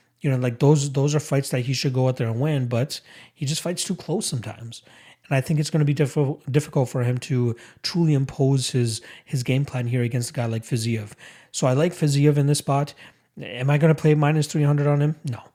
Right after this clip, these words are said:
Uh, you know, I might have him on a couple long shot parlays or something like that, but I don't wanna go crazy on him at this number. I think the number is off. I think if you're betting this fight straight, you know, Bobby Green is the side. Even Bobby Green by decision,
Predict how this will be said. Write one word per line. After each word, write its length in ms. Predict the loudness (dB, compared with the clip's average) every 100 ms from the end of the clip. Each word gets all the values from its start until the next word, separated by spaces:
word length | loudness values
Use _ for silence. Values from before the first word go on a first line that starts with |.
| _ _ _ -12
Uh, 60 |
you 180 | -8 0
know, 80 | 2
I 60 |
might 200 | 2 2
have 260 | 2 2 2
him 200 | 0 2
on 120 | 2
a 60 | 0
couple 320 | -2 -4 -2
long 220 | -2 -2
shot 240 | -2 -6 -4
parlays 300 | -2 -2 -2
or 40 |
something 320 | -4 -6 -4
like 100 | -4
that, 220 | -4 -4 -6 -18 -14
but 100 | 0
I 80 | 0
don't 200 | 2 2
wanna 180 | 2 0
go 140 | 0
crazy 340 | 0 0 0 0
on 120 | -2
him 220 | -2 -2
at 160 | -2 -4
this 180 | -6 -2
number. 300 | 0 0 -2 -8 -14
I 100 | -6
think 180 | -2 -2
the 60 | -2
number 280 | -2 -4 -4
is 120 | -6
off. 500 | -6 -6 -8 -14 -12
I 100 | -8
think 180 | -6 -6
if 120 | -4
you're 100 | -4
betting 340 | -2 -2 -2
this 120 | -2
fight 240 | -4 -6 -4
straight, 540 | -6 -6 -4 -2 -4 -10 -20 -8
you 60 | 0
know, 80 | 2
Bobby 280 | 2 0
Green 200 | 0 0
is 120 | 0 -2
the 60 |
side. 320 | -4 -4 -4
Even 260 | -4 -2 0
Bobby 300 | 0 0 -2
Green 240 | -2 -2
by 120 | 0 -2
decision, 640 | -4 -6 -6 -4 -2 -2